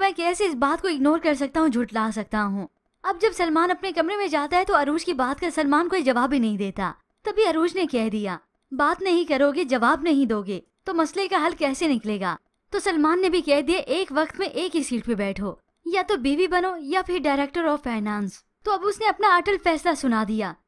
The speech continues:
कि वो हमाद को फायर कर दे और तभी वहाँ से चला जाता है। जबकि दूसरी जानिब अरूज की दोस्त हमाद को कॉल करके सारी हकीकत बता देती है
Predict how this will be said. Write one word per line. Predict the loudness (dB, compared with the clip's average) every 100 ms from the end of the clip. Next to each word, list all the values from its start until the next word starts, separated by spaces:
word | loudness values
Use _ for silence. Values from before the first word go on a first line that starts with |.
| _
कि | 0
वो | 2
हमाद | 2 4 4
को | 2
फायर | -2 0 0 -2
कर | -4 -2
दे | -6 -6 _ _ -4
और | -2
तभी | 0 2 4
वहाँ | 4 4
से | 0
चला | 0 0 0
जाता | 0 -2 -2
है। | -2 -2 -6 -14 _ _ -8
जबकि | -4 -2
दूसरी | 0 0 0
जानिब | 0 0 2
अरूज | 2 2 0
की | 0
दोस्त | 0 0 2
हमाद | 2 2
को | 0
कॉल | 0 2 2
करके | 0 -4 -2
सारी | 0 2 0
हकीकत | -2 -2 -2
बता | -2 -2 -2
देती | -4 -6 -4
है | -4 -6 -12